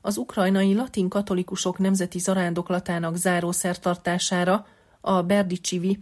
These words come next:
Boldogságos Szűz Mária kegytemplomban, amelyet július huszonegyedikén vasárnap tartanak. A vatikáni államtitkár első programja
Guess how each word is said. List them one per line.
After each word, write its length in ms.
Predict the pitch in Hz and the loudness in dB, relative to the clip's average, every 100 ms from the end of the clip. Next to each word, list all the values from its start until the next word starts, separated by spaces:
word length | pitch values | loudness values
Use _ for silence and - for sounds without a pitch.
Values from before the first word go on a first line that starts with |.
| - | 0
Boldogságos 760 | 190 196 180 180 180 170 180 | 2 2 2 0 0 0 -2
Szűz 280 | - 202 190 | -2 -2 -2
Mária 380 | 185 165 170 170 | 0 0 -2 -2
kegytemplomban, 800 | 208 202 190 185 180 175 175 170 | -2 -2 0 0 0 0 0 -2
amelyet 500 | - 233 240 214 214 | -4 -4 -2 -2 -2
július 400 | 277 220 208 202 | -2 0 0 -2
huszonegyedikén 880 | 240 - 185 185 175 175 - 175 | -4 -2 0 0 -2 -4 -2 -2
vasárnap 540 | 175 180 165 156 165 - | 0 -2 -4 -6 -6 -4
tartanak. 640 | 165 170 175 175 175 - - _ _ _ _ _ _ _ | -4 -2 -2 -2 -2 -6 -20 _ _ _ _ _ _ _
A 120 | - | -2
vatikáni 540 | 247 269 208 202 196 185 | -2 -2 0 2 2 4
államtitkár 760 | 202 196 196 185 - 175 - | 2 2 0 -2 -2 -2 0
első 340 | 190 190 190 | 0 0 -2
programja 680 | 180 190 180 185 185 185 185 | -2 -2 0 2 2 2 0